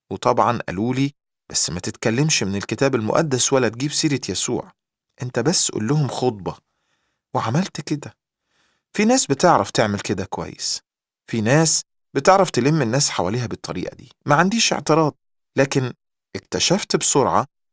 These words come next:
إني من غير كلمة الله ومن غير المسيح مش بعرف أوصل للناس حاجة. في ناس شايفين إني ما بعرفش أوصل حاجة حتى من الكتاب المقدس. كنتوا تعالوا شوفوني كمان من غير الكتاب المقدس، كان الوضع أسوأ.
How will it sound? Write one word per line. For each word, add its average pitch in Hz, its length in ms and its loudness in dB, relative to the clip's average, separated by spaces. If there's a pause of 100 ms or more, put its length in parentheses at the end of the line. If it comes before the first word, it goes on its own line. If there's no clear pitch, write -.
إني 139 400 2
من 117 200 -2
غير 185 240 4
كلمة 185 360 2 (100)
الله 117 300 2
ومن 104 280 -2
غير 160 220 2
المسيح 107 640 0 (280)
مش 156 140 4
بعرف 180 360 6
أوصل 113 400 4
للناس 98 320 -6
حاجة. - 320 -14 (1000)
في 196 80 4
ناس 240 160 4
شايفين 190 500 2
إني 147 160 4
ما 131 100 4
بعرفش 120 420 6
أوصل 127 320 4
حاجة 139 280 2
حتى - 380 -2
من 95 120 -2
الكتاب 92 380 -6
المقدس. - 560 -8 (520)
كنتوا 120 540 0 (220)
تعالوا 147 320 4
شوفوني 147 440 0
كمان 127 320 2
من 110 180 -2
غير 120 180 0
الكتاب 90 380 -6
المقدس، 82 540 -10
كان 101 160 -4
الوضع 123 320 2
أسوأ. - 440 2